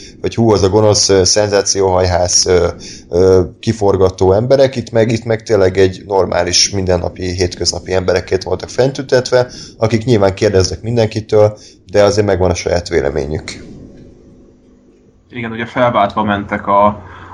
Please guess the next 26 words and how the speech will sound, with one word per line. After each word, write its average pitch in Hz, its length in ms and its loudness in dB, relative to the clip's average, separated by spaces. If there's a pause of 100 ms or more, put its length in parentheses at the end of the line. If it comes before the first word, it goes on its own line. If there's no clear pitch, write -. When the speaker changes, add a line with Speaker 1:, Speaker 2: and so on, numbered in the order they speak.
(240)
Speaker 2:
a 98 420 2 (280)
felvételek 101 600 0
a 107 40 0
bíróság, 113 840 0 (200)
bíróságon 110 580 -2
zajló 113 280 2
események 110 600 -2
között 110 420 0
és 95 200 -2
a 95 340 0
sajtós 98 440 -2
es-, 101 180 -4 (120)
események 101 460 -2
között, 104 260 -2
és 104 100 -2
szerintem 104 300 -4
nagyon 104 160 0
jól 92 180 2
volt 98 200 0
megkomponálva 98 800 -2
így 95 140 0
a, 98 220 2 (840)
ö, 107 200 -4
részletnek 104 540 -2
a 104 40 0
ritmusa 101 640 -2